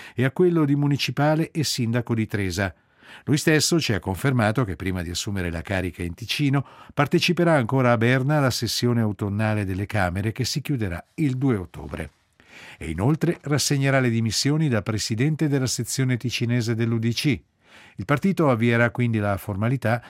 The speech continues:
secondo i propri statuti per la sua sostituzione. Al nazionale gli subentrerà la gran consigliera U D C Roberta Soldati, che ci ha confermato di voler accettare la carica pur mantenendo anche quella in gran consiglio.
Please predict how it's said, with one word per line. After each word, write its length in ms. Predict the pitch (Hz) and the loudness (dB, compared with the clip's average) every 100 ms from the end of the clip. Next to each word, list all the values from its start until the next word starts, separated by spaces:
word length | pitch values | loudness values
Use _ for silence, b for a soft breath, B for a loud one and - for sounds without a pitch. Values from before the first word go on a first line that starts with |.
| B | B
secondo 400 | - 160 170 156 | -6 -2 0 0
i 60 | 151 | 0
propri 380 | 131 135 143 | 0 0 0
statuti 540 | 131 - 135 85 82 117 | -2 -2 -4 -6 -6 -4
per 160 | 160 | -2
la 100 | 143 | -2
sua 200 | 135 147 | -2 -2
sostituzione. 960 | 127 120 - 110 107 - 95 85 90 80 _ B B B - | -4 -4 -4 -4 -4 -6 -6 -6 -6 -8 _ B B B -14
Al 120 | 78 | -10
nazionale 640 | 85 - 80 92 104 110 | -8 -6 -2 0 2 2
gli 140 | 101 101 | 0 -4
subentrerà 640 | 113 95 92 95 98 104 | -4 -6 -6 -6 -2 -2
la 100 | 98 | -2
gran 220 | 101 101 | -4 -6
consigliera 600 | 98 101 - 101 104 101 | -4 -6 -4 -4 -2 -2
U 60 | 98 | -4
D 140 | 92 | -4
C 180 | 98 - 101 | -4 -4 -4
Roberta 400 | 92 98 92 95 | -4 -6 -6 -6
Soldati, 580 | - 95 127 113 113 B B B | -6 -2 0 0 -2 B B B
che 140 | 135 | -6
ci 100 | - | -2
ha 60 | 143 | 0
confermato 680 | 143 123 143 135 139 131 127 | 0 0 0 0 0 0 0
di 120 | 117 | 2
voler 260 | 113 117 | 2 2
accettare 480 | 110 - 113 - 107 | 0 -2 -4 -4 -2
la 120 | 104 | -4
carica 500 | 98 117 120 120 120 | -2 0 2 2 0
pur 200 | 117 135 | 0 0
mantenendo 540 | 120 135 123 131 143 139 | 0 0 0 0 0 0
anche 200 | 123 127 | 0 -2
quella 280 | 143 147 139 | 0 0 0
in 80 | |
gran 200 | 123 120 | 0 0
consiglio. 680 | 110 117 98 98 87 90 90 | 0 -2 -2 -4 -4 -4 -6